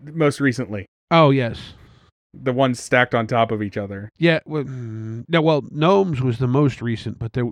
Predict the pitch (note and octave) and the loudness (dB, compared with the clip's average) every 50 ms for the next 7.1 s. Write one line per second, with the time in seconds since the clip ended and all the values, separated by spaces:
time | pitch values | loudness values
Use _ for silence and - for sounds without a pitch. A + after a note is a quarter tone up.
0 | - B2 C3 C3 B2 C3+ B2+ A#2 B2+ A#2+ A#2+ A#2+ A2 A2 G#2+ A2 A2+ A2 G#2+ G2+ | -6 -4 -4 -4 -2 -4 -6 -4 -4 -4 -4 -4 -4 -6 -6 -4 -4 -4 -4 -6
1 | G#2 G2 F2+ - A2 - _ _ _ _ _ _ _ _ _ _ _ - C3 B2 | -8 -10 -12 -14 -18 -20 _ _ _ _ _ _ _ _ _ _ _ -2 0 2
2 | A#2+ A2+ G2+ G2+ G#2 - _ _ C#3+ C3+ - - D3+ C3 A#2+ - - - A#2 G#2+ | 2 0 0 -4 -8 -12 _ _ -4 -4 0 2 2 2 2 0 -2 -4 -4 -2
3 | G#2 D#3 D#3 C#3+ C3+ - D3 C#3 C3 B2+ B2 C3+ B2 - C#3+ B2 A2+ A2 B2+ A2+ | 0 2 2 2 2 0 -4 -4 -4 -4 -4 -4 -4 -4 -6 -6 -6 -6 -6 -6
4 | G2+ G2+ G2 F2+ - - - _ _ _ _ _ _ _ _ _ _ _ _ _ | -6 -6 -8 -8 -12 -14 -18 _ _ _ _ _ _ _ _ _ _ _ _ _
5 | - C3+ - - D3+ C#3+ B2 A2+ D#3+ D#3+ - B2+ B2+ A#2+ - - C3 B2+ A#2 A2 | -6 -4 0 2 2 2 4 4 2 2 2 2 0 -2 0 0 2 2 2 2
6 | G#2 G#2+ G#2 G2+ - A#2 A2 G2+ - C3+ B2+ A#2 A2 A2 A2 - - D#3 C3 C#3 | 0 -2 -4 -2 -2 -4 -6 -4 0 2 2 4 4 2 0 0 0 2 2 2
7 | D#3+ | 0